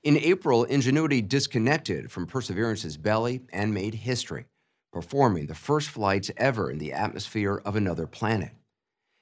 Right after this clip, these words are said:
It's hard to imagine, but worth remembering as you watch this story we first broadcast in May, that this all happened millions of miles away in outer space.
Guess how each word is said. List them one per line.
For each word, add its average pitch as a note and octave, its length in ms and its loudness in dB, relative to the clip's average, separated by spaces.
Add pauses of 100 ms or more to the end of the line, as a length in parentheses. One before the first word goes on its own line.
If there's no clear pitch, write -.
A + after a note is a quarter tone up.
(100)
It's - 160 -12
hard F3+ 200 -2
to C3+ 140 0
imagine, A#2+ 540 2
but A2 260 0
worth C#3+ 300 -4
remembering A2+ 560 0
as G2 180 -8
you B2+ 80 0
watch A2+ 320 -4
this B2 180 -6
story F2 480 -2
we G2 220 -4
first F#2+ 320 -8
broadcast G2+ 640 -2
in D#2+ 120 -4
May, G#2+ 400 0 (420)
that - 140 -18
this G#2 200 -2
all A2 260 2
happened G2 540 -4
millions B2+ 440 2
of B2 100 0
miles G2 380 0
away A2+ 500 0 (100)
in F2+ 160 -6
outer D2+ 240 -6
space. - 580 -10